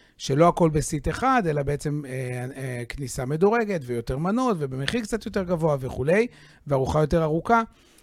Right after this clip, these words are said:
אה, ובעצם המזון הוא לא חוזר אחד לאחד למה ש-O C D הייתה לפני כן, אבל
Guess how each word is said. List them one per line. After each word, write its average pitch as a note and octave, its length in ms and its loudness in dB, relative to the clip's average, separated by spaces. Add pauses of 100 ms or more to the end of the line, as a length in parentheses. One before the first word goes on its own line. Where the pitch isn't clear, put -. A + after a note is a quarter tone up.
(120)
אה, C#3 100 -2
ובעצם F3+ 400 4
המזון G3 460 4
הוא E3+ 100 6
לא F3+ 100 8
חוזר F3+ 340 2
אחד E3+ 240 0
לאחד E3 340 0
למה D3+ 220 0
ש-O D#3+ 140 0
C D3+ 260 -4
D D#3 40 -4
הייתה D3+ 280 -2
לפני B3 340 -2
כן, C#4 160 0
אבל G3 280 4